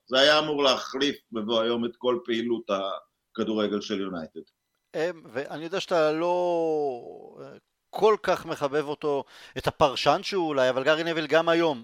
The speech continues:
Speaker 2: אמר מילים מאוד,
Speaker 1: אה,
Speaker 2: מאוד,
Speaker 1: אה.
Speaker 2: לא, בסדר,
Speaker 1: אה.
Speaker 2: מ-, מאוד, מאוד חריפות. הם שקרנים,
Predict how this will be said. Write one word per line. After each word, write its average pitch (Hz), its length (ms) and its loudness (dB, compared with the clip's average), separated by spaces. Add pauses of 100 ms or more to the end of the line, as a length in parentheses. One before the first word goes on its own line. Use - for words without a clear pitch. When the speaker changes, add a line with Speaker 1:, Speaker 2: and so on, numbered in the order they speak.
Speaker 2:
אמר 147 260 -4
מילים 165 320 -4
מאוד, 226 560 2
Speaker 1:
אה, 156 60 -2
Speaker 2:
מאוד, 120 160 2
Speaker 1:
אה. 117 60 -4 (760)
Speaker 2:
לא, 427 180 0
בסדר, 285 340 0
Speaker 1:
אה. - 60 -12
Speaker 2:
מ-, 190 380 -4
מאוד, 247 240 4
מאוד 240 180 0
חריפות. 175 560 -4 (320)
הם 208 400 4 (120)
שקרנים, 151 760 -4